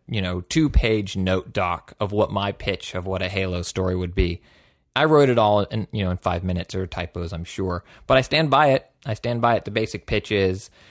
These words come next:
you're, like, an O D S T type soldier going through this game, and the whole story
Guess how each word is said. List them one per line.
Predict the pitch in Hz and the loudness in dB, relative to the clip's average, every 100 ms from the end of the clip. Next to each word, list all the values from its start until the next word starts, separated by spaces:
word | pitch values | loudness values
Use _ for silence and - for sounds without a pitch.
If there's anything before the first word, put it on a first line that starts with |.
| - - - - _ _ | -20 -20 -20 -20 _ _
you're, | 143 147 131 123 120 | 4 6 8 6 6
like, | 117 120 | 4 2
an | 117 | 2
O | 120 | 2
D | 120 117 | 4 2
S | 104 | 0
T | - 117 | -2 -4
type | 113 117 - | -2 -4 -4
soldier | - 120 127 | 0 0 0
going | 110 110 110 | 0 0 0
through | 113 | -2
this | 107 - | -4 -4
game, | 110 107 107 | -2 0 0
and | 104 | -2
the | |
whole | 117 117 | 0 0
story | - - 117 117 120 123 139 | -2 -2 2 4 2 0 -4